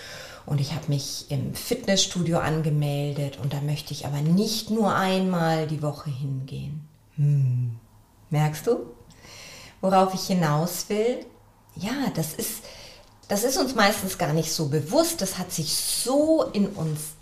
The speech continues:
eingeschliffen, dass wir die Dinge so ausdrücken. Und mir wird das im Coaching immer wieder auch bewusst, denn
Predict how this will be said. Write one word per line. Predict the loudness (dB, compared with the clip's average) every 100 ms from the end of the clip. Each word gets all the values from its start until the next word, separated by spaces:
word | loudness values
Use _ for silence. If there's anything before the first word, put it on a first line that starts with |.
| -6
eingeschliffen, | -2 2 2 2 0 0 0 0 0 2 0 -6 -6 -4 -4 -6 -10 -20 -20 -20 -20 -20 -20 -2
dass | -2 0 -4 -2
wir | 0 2 2
die | 0
Dinge | 2 2 2
so | -2 -4
ausdrücken. | -4 -4 -4 -8 -6 -6
Und | -2 -2 -2 -8 -16 -20 0
mir | 4 4
wird | 4
das | 2 2
im | 0 -2
Coaching | 2 4 4 0 0 2
immer | 2 2 2
wieder | 2 4
auch | 4 2 0 -10 -6
bewusst, | -2 0 0 2 0 -2 -8 -6 -8 -4
denn | 0 2 2 0